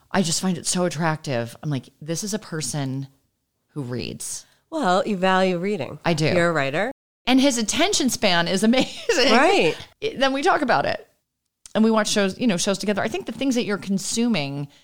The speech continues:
Speaker 1: when you're consuming the same thing as your partner, it's, it makes life b-, better. It really does.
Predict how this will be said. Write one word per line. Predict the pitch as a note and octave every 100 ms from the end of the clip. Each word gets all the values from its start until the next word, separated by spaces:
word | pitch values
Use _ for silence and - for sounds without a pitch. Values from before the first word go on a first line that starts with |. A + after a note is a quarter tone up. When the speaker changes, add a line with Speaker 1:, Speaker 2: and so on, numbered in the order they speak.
| _ _ _ -
Speaker 1:
when | A#3
you're | G#3
consuming | G3+ A3+ E4+ E4+ G#3+
the | F3+
same | G3 F#3+
thing | F3
as | D#3+
your | D#3
partner, | D#3+ G#3+ G#3+ D#3+
it's, | D3 D3+ - _ _
it | F#3+ G#3 _ _
makes | G3+ C4 -
life | A#3+ A3+ -
b-, | E3+ -
better. | D#3+ G#3+ D3 D#2
It | E3+
really | G3 A#3
does. | F#3+